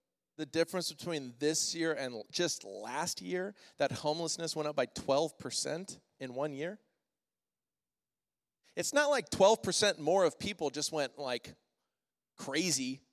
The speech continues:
and decided just to, like, do whatever on the streets. You know what I'm saying? Like, like, people are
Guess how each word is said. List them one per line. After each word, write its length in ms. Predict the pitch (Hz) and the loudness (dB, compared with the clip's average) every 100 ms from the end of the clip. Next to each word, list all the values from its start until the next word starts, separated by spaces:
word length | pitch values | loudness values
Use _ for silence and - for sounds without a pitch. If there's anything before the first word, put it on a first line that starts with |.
| - | -14
and 60 | 131 | -6
decided 440 | - 151 151 143 | 0 2 2 2
just 160 | 147 - | -2 -2
to, 80 | |
like, 260 | 139 131 120 | -2 -2 0
do 140 | 147 | 2
whatever 460 | 151 135 165 147 135 | 4 4 4 4 0
on 120 | 131 | -2
the 60 | 127 | -2
streets. 380 | - 185 120 165 | 0 0 0 -2
You 60 | |
know 40 | 170 | -4
what 60 | |
I'm 40 | 147 | -2
saying? 260 | 175 180 | 0 0
Like, 200 | 160 135 _ _ _ _ _ _ _ _ 359 | -2 -4 _ _ _ _ _ _ _ _ -10
like, 180 | 180 151 - - | -2 -2 -4 -8
people 420 | 214 214 202 175 | -6 2 4 4
are 480 | 147 151 139 135 - | 4 6 6 2 -2